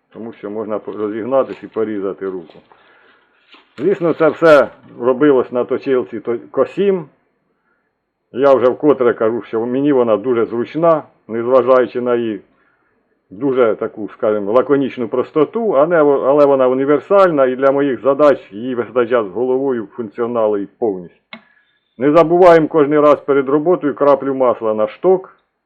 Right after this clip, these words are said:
Хоча це тут поліацеталь, такий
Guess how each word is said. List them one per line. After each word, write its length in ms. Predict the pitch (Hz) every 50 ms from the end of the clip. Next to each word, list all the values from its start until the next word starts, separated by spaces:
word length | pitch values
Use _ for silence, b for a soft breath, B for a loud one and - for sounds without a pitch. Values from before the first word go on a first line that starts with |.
| _ _ _ _ _
Хоча 400 | - 139 135 131 - 151 139 -
це 160 | - 131 120
тут 200 | 127 127 120 -
поліацеталь, 720 | - 131 120 120 120 120 123 139 131 135 - 185 180 165 147
такий 680 | 110 104 - 123 101 - 131 120 110 98 92 80